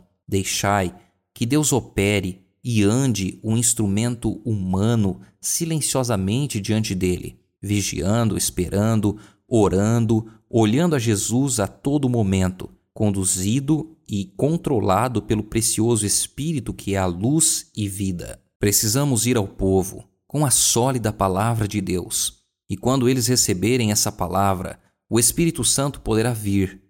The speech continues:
mas ele vem sempre, como declarei antes,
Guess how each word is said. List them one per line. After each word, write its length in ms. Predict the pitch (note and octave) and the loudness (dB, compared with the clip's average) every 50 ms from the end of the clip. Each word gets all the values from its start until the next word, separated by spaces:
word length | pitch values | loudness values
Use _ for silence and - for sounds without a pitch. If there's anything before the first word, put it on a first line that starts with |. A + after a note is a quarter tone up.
| _ _ _ | _ _ _
mas 200 | - F#2 G2+ - | -4 -2 0 0
ele 180 | A#2 B2 B2+ A2 | 2 2 2 0
vem 220 | A2+ A2+ B2 C3 | 0 0 0 2
sempre, 640 | A#2+ - - - G#2 A2 A#2 A2 - F2+ - - - _ _ _ _ | 2 2 2 2 2 0 0 0 -2 -6 -10 -12 -16 _ _ _ _
como 240 | - G#2 G#2 A2 A2 | -2 0 2 2 2
declarei 480 | A2 A#2 - A#2+ G#2 G2+ A2+ A#2+ G#2+ | 0 0 2 2 2 2 4 4 4
antes, 540 | G2+ G#2 G#2 F#2+ - - - - - - | 4 4 2 0 -2 -6 -6 -4 -4 -6